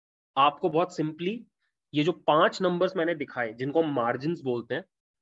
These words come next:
अगर आप इन numbers को एट नाइंटी वन से divide कर दो, in fact इस एट नाइंटी वन को भी divide कर दो, इन सभी को अगर आप एट नाइंटी वन से divide कर दो, which is the total number of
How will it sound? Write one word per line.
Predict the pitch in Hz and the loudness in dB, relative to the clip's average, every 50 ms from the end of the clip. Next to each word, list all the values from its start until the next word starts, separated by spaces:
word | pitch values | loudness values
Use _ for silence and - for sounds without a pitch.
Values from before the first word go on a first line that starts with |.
| _ _ - | _ _ 4
अगर | 143 156 175 190 | 4 6 6 6
आप | 202 202 208 | 4 4 4
इन | 208 190 | 2 4
numbers | 160 147 151 156 165 190 202 196 - | 2 2 2 2 2 0 0 -2 -6
को | - 147 131 117 - _ _ _ _ _ _ _ _ _ - | -6 -6 -6 -6 -6 _ _ _ _ _ _ _ _ _ -2
एट | 151 151 160 175 190 185 185 160 | 0 2 4 4 4 2 0 0
नाइंटी | 147 143 139 143 143 143 143 165 147 | 2 2 2 2 0 -2 -2 -2 -2
वन | 135 135 139 | 0 0 -2
से | 139 143 160 | -2 -4 -4
divide | 147 131 117 117 117 120 123 123 | -2 -2 -2 -2 -4 -4 -6 -6
कर | 123 117 113 | -6 -6 -6
दो, | 113 120 - _ _ _ _ _ _ _ _ _ _ _ _ _ _ _ _ _ _ _ _ _ _ _ _ _ _ _ _ _ _ _ - | -8 -10 -16 _ _ _ _ _ _ _ _ _ _ _ _ _ _ _ _ _ _ _ _ _ _ _ _ _ _ _ _ _ _ _ -10
in | 131 123 | -8 -4
fact | - 131 123 - 151 | -2 -2 -2 -2 -6
इस | 135 - - 135 | -10 -8 -6 -6
एट | 135 139 135 135 | -6 -6 -4 -2
नाइंटी | 139 131 131 127 123 139 131 | -2 -2 -2 -4 -6 -6 -4
वन | 120 120 123 127 | -2 -2 -4 -4
को | - 151 139 | -4 -6 -4
भी | 147 135 | -4 -2
divide | 131 120 120 117 120 120 | -2 -2 -2 -4 -6 -6
कर | - 127 117 | -4 -6 -4
दो, | 123 170 - _ _ _ _ _ _ _ _ _ _ _ _ _ _ _ - | -6 -6 -12 _ _ _ _ _ _ _ _ _ _ _ _ _ _ _ -10
इन | 131 131 | -10 -8
सभी | 131 - 139 127 123 143 175 | -6 -4 -4 -4 -4 -4 -4
को | 170 175 165 | 0 0 2
अगर | 151 156 156 | 2 2 0
आप | 156 156 - - | 0 -2 -4 -6
एट | 139 143 143 147 147 | -4 -4 -4 0 0
नाइंटी | 143 139 135 131 139 143 | 0 0 0 -2 -2 -2
वन | 127 123 123 123 | 0 -2 -2 -2
से | 139 139 | -4 -4
divide | 127 117 117 110 113 117 - | -2 0 -2 -2 -4 -4 -4
कर | 120 113 110 | -6 -6 -4
दो, | 131 170 185 _ _ _ _ _ _ - | -6 -10 -10 _ _ _ _ _ _ -12
which | 127 123 131 | -10 -8 -6
is | 131 120 | -6 -2
the | 131 139 135 - 135 | -2 -4 -2 -2 -4
total | 127 120 - 143 143 147 | -2 0 0 0 0 0
number | 151 147 147 | 0 0 -2
of | 156 151 | -2 -4